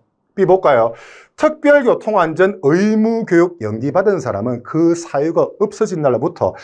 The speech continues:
제가 삼 개월이 아니고 삼십 일 이내 의무교육을 받아야 되겠죠. C 볼까요? 취소나 정지 처분, 운전면허 취소 처분 받은 경우 그 사유가 발생한 날로부터 칠 일 이내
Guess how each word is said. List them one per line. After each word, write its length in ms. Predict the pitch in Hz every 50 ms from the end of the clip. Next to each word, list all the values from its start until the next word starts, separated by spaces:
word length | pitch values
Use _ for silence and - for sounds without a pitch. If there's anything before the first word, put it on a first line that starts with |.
| - - -
제가 200 | - 160 135 127
삼 460 | - - - - - 285 311 277 269
개월이 340 | 247 285 262 226 190 190 - -
아니고 680 | - - 147 233 320 330 285 185 156 143 131 - - - _ _ _
삼십 540 | - - - - 285 285 285 262 - 233 175
일 120 | 143 123 127
이내 400 | 160 175 180 208 185 135 98 - - - - -
의무교육을 1160 | 110 113 123 135 143 147 151 151 135 117 127 156 190 196 196 - - 131 117 117 113 104 95
받아야 300 | - 147 160 151 135 127
되겠죠. 540 | - 110 98 90 - _ - 160 131 - - _ _ _ _ _
C 220 | - - 226 202
볼까요? 540 | 160 180 190 190 170 156 147 143 147 143 - - _ _ _ _ _ _ _ _ _ _ _ _ _ -
취소나 540 | - - - 285 285 277 - 277 277 233 196
정지 460 | - 143 139 139 139 135 175 233 233
처분, 380 | - - 185 165 123 127 113 107
운전면허 680 | 135 170 214 226 226 233 240 233 226 208 196 170 147 -
취소 600 | - - - - 262 247 254 247 - 247 247 247
처분 320 | 247 - 196 165 160 143
받은 280 | 135 170 170 170 151 117
경우 300 | 104 104 123 120 107 -
그 300 | - - 131 135 143 147
사유가 480 | 143 - - - 120 120 123 123 117 -
발생한 440 | - 127 123 123 - - 139 123 120
날로부터 560 | 117 113 113 110 135 147 - - 113 87 - - - - - _
칠 240 | - - - 311 311
일 220 | 311 302 226 175
이내 260 | 175 196 196 156 113